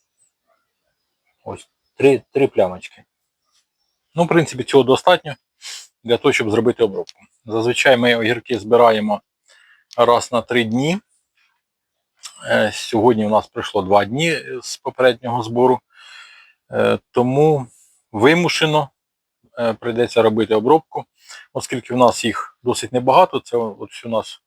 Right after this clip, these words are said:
е, сорт Омеля, точніше гібрид Омеля. Зараз розкажу,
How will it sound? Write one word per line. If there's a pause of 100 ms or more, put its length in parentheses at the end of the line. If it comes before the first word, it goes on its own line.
(680)
е, (760)
сорт
Омеля,
точніше
гібрид
Омеля. (1400)
Зараз
розкажу,